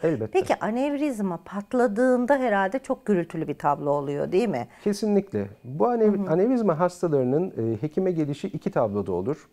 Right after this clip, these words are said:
Speaker 1: Bir tanesi sizin söylediğiniz gibi patladığında ortaya çıkan beyin kanaması. Beyin kanaması atlanacak bir durum değildir. Onlar genelde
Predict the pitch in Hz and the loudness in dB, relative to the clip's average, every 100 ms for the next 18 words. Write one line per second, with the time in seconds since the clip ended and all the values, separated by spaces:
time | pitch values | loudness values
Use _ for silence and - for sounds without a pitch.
0 | _ 180 180 147 117 - 139 135 131 131 | _ -4 0 0 0 -4 -6 -4 -2 -2
1 | 113 110 110 98 90 92 - 165 - 123 | -2 -2 -4 -6 -8 -6 -2 -2 -4 -4
2 | 113 113 127 110 113 - - 117 104 107 | -2 0 -2 -2 -6 -6 -4 -2 -2 -4
3 | 107 101 92 76 64 - 180 185 175 151 | -4 -6 -6 -6 -10 -8 -4 -4 -2 -2
4 | 123 117 - 139 - 143 139 131 143 - | -2 -4 -4 -4 -4 -4 -2 -2 -4 -4
5 | 113 117 135 110 101 85 - - 143 127 | -4 -2 -2 -2 -4 -6 -6 -4 -2 -2
6 | 120 139 120 101 101 139 | -2 -2 0 0 0 -2